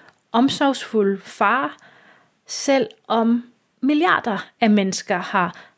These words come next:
ambivalente erfaringer af, hvad en far er.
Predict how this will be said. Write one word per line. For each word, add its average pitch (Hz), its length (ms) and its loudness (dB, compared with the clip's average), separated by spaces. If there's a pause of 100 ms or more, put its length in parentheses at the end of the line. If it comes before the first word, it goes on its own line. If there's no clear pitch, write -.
(220)
ambivalente 226 720 -2
erfaringer 202 680 -4
af, 214 440 0
hvad 196 200 -2
en 180 140 0
far - 360 -6
er. 220 220 0